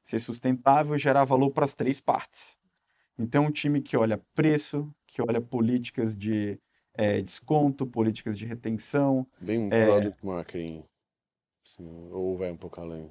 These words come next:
Speaker 1: Vai um pouco mais pra, pra pricing e pra
Speaker 2: Entendi.
Speaker 1: políticas de,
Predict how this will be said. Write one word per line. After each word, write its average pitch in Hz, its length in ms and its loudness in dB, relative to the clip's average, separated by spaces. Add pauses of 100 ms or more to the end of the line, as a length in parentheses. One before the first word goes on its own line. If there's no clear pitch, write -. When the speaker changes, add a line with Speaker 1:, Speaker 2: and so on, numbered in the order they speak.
Speaker 1:
Vai 165 340 2
um 208 80 2
pouco 208 340 6
mais 147 320 0
pra, 123 680 4 (160)
pra 120 140 -2
pricing 127 920 0
e 113 220 2
pra 113 280 0
Speaker 2:
Entendi. 107 120 -4
Speaker 1:
políticas 117 640 0
de, 107 420 0